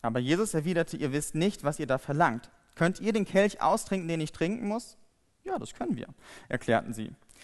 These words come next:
Jesus erwiderte, „Aus meinem Leidenskelch werdet ihr zwar trinken,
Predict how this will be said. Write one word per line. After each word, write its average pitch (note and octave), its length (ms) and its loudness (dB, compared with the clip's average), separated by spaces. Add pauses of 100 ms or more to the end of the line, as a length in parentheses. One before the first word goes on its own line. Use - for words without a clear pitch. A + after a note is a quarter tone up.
(220)
Jesus D3 340 0
erwiderte, E3 440 2
„Aus D#3+ 160 2
meinem E3+ 280 6
Leidenskelch D#3+ 680 4
werdet D3 300 -2
ihr - 80 -8
zwar - 180 -8
trinken, D#3 420 -6